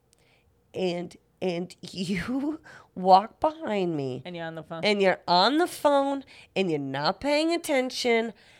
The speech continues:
Speaker 1: every
Speaker 2: You guys will get hit by it. You guys are just trying to, you're out there trying to collect a check.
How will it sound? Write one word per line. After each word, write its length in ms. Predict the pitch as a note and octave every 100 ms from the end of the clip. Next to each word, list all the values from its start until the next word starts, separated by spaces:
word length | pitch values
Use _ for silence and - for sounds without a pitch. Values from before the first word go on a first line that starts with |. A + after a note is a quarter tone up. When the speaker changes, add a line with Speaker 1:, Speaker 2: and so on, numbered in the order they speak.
| _ G3
Speaker 1:
every 360 | G#3+ A#3 C4 - _ _ _ _ _ _ _ _ _ _ _
Speaker 2:
You 200 | - G4+ D#5 C#5+ B4
guys 120 | B3+
will 100 | D4
get 240 | A#3+ C4 G#3
hit 260 | A3+ D#4
by 140 | C4+ A#3
it. 240 | A3 A#3
You 100 | F4+ D5
guys 260 | D#5+ B4
are 40 | D4+
just 200 | E4 -
trying 280 | D#4 D4+
to, 60 | B3 -
you're 180 | C#4 -
out 160 | G#4 A#4+
there 100 | B4+
trying 220 | - A4 F#4
to 60 |
collect 380 | - C#4+ E4 -
a 40 |
check. 420 | F4 - A#3+ -